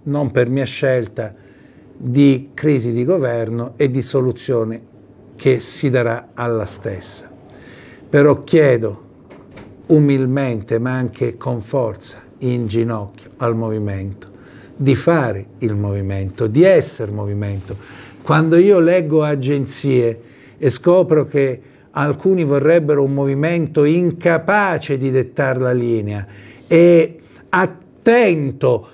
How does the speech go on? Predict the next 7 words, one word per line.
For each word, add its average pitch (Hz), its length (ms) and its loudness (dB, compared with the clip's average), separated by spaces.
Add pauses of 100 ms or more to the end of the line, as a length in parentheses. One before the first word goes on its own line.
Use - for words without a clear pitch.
(160)
a 175 180 -2
non 180 540 2
promuovere 202 640 2
dibattito 170 800 0
su - 340 -4
temi 208 440 4
divisivi, 139 960 0